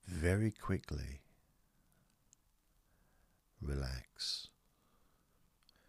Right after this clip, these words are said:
all the muscles of your body is still there,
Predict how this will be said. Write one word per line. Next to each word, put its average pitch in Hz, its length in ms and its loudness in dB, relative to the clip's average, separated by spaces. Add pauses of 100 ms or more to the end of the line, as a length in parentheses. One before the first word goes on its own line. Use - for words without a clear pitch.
(480)
all 73 180 2
the 76 120 0
muscles 71 680 0
of 73 120 -6
your 67 100 -4
body 73 420 -4 (2500)
is 90 120 -2
still 107 320 4
there, 113 380 2